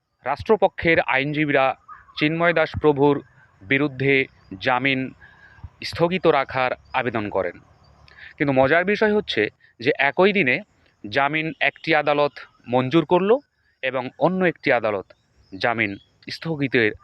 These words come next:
আদেশ দিলেন। বিষয়টি যেন একটু কেমন হয়ে গেল। আমরা সবাই জানি, রাষ্ট্রের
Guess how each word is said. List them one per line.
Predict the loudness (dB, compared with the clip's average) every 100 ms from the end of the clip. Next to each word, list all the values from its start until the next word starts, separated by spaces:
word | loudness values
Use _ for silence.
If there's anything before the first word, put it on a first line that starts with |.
| -18 -4
আদেশ | -4 -2 -6
দিলেন। | -6 -8 -8 -14 _ _ _ -20 -20 -20 -6
বিষয়টি | -4 0 0 2
যেন | 0 0
একটু | -2 -2 -2 -4 _ _
কেমন | -6 -2 -2
হয়ে | 0 0 0
গেল। | -2 -6 -14 _ _ _ _ _ -6
আমরা | -4 -2
সবাই | 0 2 2 2
জানি, | 0 -2 -8 _ _ _ _ _ _ -4
রাষ্ট্রের | -2 -2 0 0